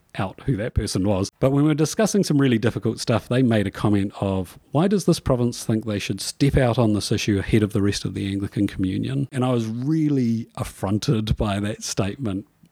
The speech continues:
Uh, and I wish I'd known this history a bit better and had formulated these thoughts better at that time, because my thought is, who are we not to? Actually, our history has always been a radical one, a one of stepping out in faith,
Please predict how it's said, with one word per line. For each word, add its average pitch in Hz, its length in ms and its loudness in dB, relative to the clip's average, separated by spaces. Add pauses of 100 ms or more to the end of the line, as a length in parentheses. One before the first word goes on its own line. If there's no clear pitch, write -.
(160)
Uh, 92 380 -2 (120)
and 110 100 4
I 110 60 4
wish 131 240 0
I'd 95 380 0 (180)
known 95 300 2
this 92 180 -4
history 95 300 -4
a 85 60 -6
bit 90 280 -4
better 87 240 -2
and 87 280 -6
had 85 200 -12
formulated 92 600 -2
these 92 180 -4
thoughts - 220 -6
better 87 340 -2
at 98 140 -8
that 90 200 -6
time, 87 340 -2
because 98 380 -4
my 139 160 0
thought 90 260 -6
is, 90 220 -8 (300)
who 160 220 2
are 165 140 4
we 170 200 4
not 127 340 0
to? 90 340 -6 (160)
Actually, 110 440 0
our 120 140 0
history 98 580 0
has 101 220 -2
always 107 340 0
been 92 340 -2 (440)
a 113 80 2
radical 131 480 2
one, 87 200 -6
a 101 80 -6
one 104 200 2
of 90 100 -2
stepping 110 480 0
out 107 320 -2
in 98 100 0
faith, 95 520 -2